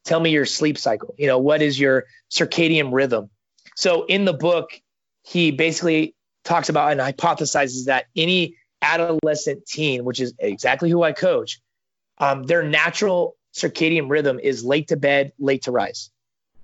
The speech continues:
So if we ask a student athlete to get up at six A M,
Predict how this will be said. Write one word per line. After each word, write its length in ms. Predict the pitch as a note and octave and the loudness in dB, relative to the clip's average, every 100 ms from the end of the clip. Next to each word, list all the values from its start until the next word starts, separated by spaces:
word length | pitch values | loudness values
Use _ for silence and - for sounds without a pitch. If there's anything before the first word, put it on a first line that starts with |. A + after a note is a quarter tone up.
| _ _ | _ _
So 220 | - E3 | 0 0
if 80 | D3 | 2
we 160 | G#3 | 2
ask 280 | G3+ F3+ E3 | 2 2 -2
a 40 | - | -4
student 440 | - - G3+ E3 | -4 0 0 0
athlete 460 | E3 E3 - D3 - | 0 -2 0 -2 -4
to 100 | D3+ | -10
get 360 | C3 A#2+ - D3+ | -4 -2 -2 0
up 200 | D3+ - | -2 0
at 160 | C3+ | -2
six 340 | - - E3+ - | -2 -4 -2 -2
A 200 | C#3+ C#3+ | 0 2
M, 180 | C#3+ | 0